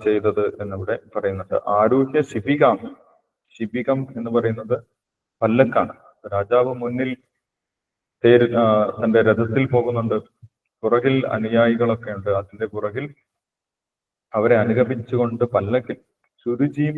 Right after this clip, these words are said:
സുനീതിയും മാത്രമല്ല സുരുചിയുടെ പുത്രനായിട്ടുള്ള ഉത്തമനും ഉണ്ടായിരുന്നു എന്ന് പറയുന്നു. അർത്ഥം ഉത്തമേന അഭിജഗ്മതു, ഉത്തമനും അവരെ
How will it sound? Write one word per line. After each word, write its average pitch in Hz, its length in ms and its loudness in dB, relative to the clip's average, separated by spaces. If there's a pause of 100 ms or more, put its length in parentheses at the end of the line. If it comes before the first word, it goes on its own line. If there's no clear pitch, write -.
(140)
സുനീതിയും 117 520 -4 (640)
മാത്രമല്ല 113 440 0 (100)
സുരുചിയുടെ 113 640 -2
പുത്രനായിട്ടുള്ള 120 720 0
ഉത്തമനും 147 440 0 (340)
ഉണ്ടായിരുന്നു 101 480 0 (120)
എന്ന് 98 160 -18
പറയുന്നു. 92 240 -20 (460)
അർത്ഥം 131 280 0 (180)
ഉത്തമേന 139 680 2 (120)
അഭിജഗ്മതു, 113 720 -4 (880)
ഉത്തമനും 135 440 -2 (460)
അവരെ 104 200 0